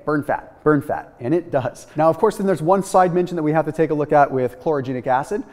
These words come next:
Okay, that's gonna just make you feel satiated and also gonna drive down your insulin levels, so you essentially get into a fasted state faster. But then there was something interesting that was published in the journal Cell Cycle. It found that when you consume coffee,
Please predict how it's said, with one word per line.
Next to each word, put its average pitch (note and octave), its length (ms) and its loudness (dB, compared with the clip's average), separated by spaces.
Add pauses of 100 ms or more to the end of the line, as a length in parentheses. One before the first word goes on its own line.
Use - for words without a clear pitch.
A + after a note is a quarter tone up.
(140)
Okay, D#3 100 0
that's B2+ 320 0
gonna D3 140 -4
just B2+ 160 -8
make C#3 200 0
you D3 80 -2
feel C3 140 -4
satiated D#3 540 -2
and C3 60 -6
also C3+ 220 0
gonna B2+ 140 -2
drive B2 320 0
down C#3 160 -2
your C3 100 -4
insulin C#3 320 -6
levels, D#3+ 300 -2
so - 120 -8
you A#2+ 160 -4
essentially C3+ 520 -6 (300)
get D3 320 -2
into C3 240 -6
a - 20 -2
fasted C3 560 -4
state D3 400 -8 (380)
faster. D3+ 480 -2 (240)
But D#3+ 140 0
then C4+ 120 2
there C4 100 -2
was G#3+ 120 -2
something G3 260 -4
interesting E3 320 -6
that D3 60 -6
was B2 80 -12
published E3+ 300 -8
in E3 40 -4
the C#3 80 -6
journal C3+ 380 -6
Cell B2 420 -2
Cycle. G#2+ 480 -6 (420)
It F3 100 -2
found C4 420 0
that - 280 2
when D#3 140 2
you A3 80 -2
consume A3 320 -6
coffee, D#3 560 -2